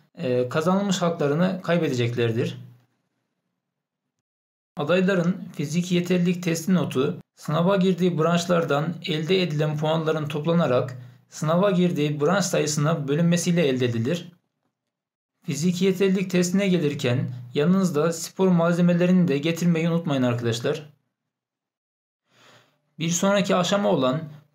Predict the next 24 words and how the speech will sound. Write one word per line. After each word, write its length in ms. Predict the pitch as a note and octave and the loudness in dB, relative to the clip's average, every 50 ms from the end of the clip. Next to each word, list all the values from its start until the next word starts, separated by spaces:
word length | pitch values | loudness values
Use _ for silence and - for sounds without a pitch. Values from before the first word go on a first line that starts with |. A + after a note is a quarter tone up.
| _ _ _ | _ _ _
Türkçe, 400 | - - F#3+ F#3+ F3 - F#3+ F#3 | -4 -2 -2 -2 0 0 0 0
İngilizce 720 | F3+ F3 F3+ F3 F3+ F3+ E3 D3 C3+ C#3 D3 E3 - - - | 2 4 4 4 4 2 0 0 0 0 0 0 0 -4 -4
okuma 380 | - D3+ - F3+ F3+ F#3 F3 F3+ | -6 -2 0 2 2 2 2 0
testine 380 | - E3+ E3 - - F3 F3 | 0 -2 -2 0 0 0 2
geldik. 480 | D#3+ C#3 B2+ B2 A#2 B2 - - - - - - - _ _ _ _ _ _ _ _ _ _ _ _ _ _ _ _ _ | 2 2 0 0 0 -2 -4 -6 -8 -16 -20 -20 -20 _ _ _ _ _ _ _ _ _ _ _ _ _ _ _ _ _
Hava 320 | _ - D3 D3 F3+ G3 F#3 | _ -4 -2 0 0 0 0
trafik 440 | G3 F#3+ G3+ F#3+ F3+ G3+ F3 - D#3 | 0 0 0 0 0 -4 -4 -2 -2
ve 240 | C#3 C#3+ E3 F3 - - - _ _ _ | 0 0 0 -4 -6 -10 -20 _ _ _
kontrol 500 | - - E3+ F3+ F3 F3+ F3+ G3 G3+ G3 | -4 0 2 2 2 2 2 0 2 0
ihbar 380 | F#3 D#3 D3 - F3+ F3+ F3 | 0 -2 -2 0 0 2 2
sınıfları 520 | F3 - F3 F3 F3+ F3 - F3+ F3+ F3+ F#3+ | 2 2 2 2 2 2 2 0 2 2 2
için 460 | E3 D#3+ - C#3 C3+ D3 F3+ - - - - _ - - | 0 -2 -2 -2 -2 -2 -2 -4 -6 -14 -20 _ -6 -2
başvuru 340 | D3+ F3+ F3+ F3+ F#3+ F#3 | -2 0 0 0 0 2
yapan 240 | F3+ E3+ E3+ E3 D#3+ | 2 2 2 0 0
adaylara 640 | D#3+ D#3+ E3 F3 F3 E3 D#3+ C#3 B2+ B2+ C#3 - - _ _ | 0 0 2 2 2 2 2 2 2 0 0 -2 -4 _ _
Hava 300 | _ - D#3 D#3 F#3 F#3 | _ -4 0 0 0 0
Kuvvetleri 460 | F#3 F#3+ F#3+ G3 F#3+ - F#3+ F3+ F3+ F3+ | 2 2 0 0 2 0 0 0 0 2
Komutanlığınca 920 | F3+ F3 F3+ F3 F3 F3 F3 F3 E3 E3 D#3 D3 C#3 B2 C#3 D3+ D3 C#3+ | 2 2 2 2 2 2 2 2 2 2 2 2 2 2 0 0 0 0
belirlenecek 720 | C#3+ D3 D#3 E3 D#3+ E3 E3 D#3+ C#3+ B2+ C3+ D3 D3 - - - - _ _ | 0 0 0 0 0 0 0 0 0 0 0 -2 -2 -6 -16 -20 -20 _ _
Türkçe 380 | - F#3 G3+ F#3 - F#3 F3 E3+ | -4 -4 -4 -2 0 0 0 2
ve 100 | E3+ F3 | 2 2
İngilizce 380 | E3+ F3 F3 F3+ F3 E3 E3+ | 2 2 4 4 4 2 0
metinler 400 | D#3 D#3 D#3+ D3+ - E3+ E3 F3 | 0 -2 -2 0 0 2 2 2
okutulacaktır. 800 | E3 C#3+ B2 - - - B2 B2 A#2 A#2 A2+ - - D3 E3+ - | 0 -2 -4 -4 -6 -2 -2 0 0 0 -2 -2 -2 -2 -4 -4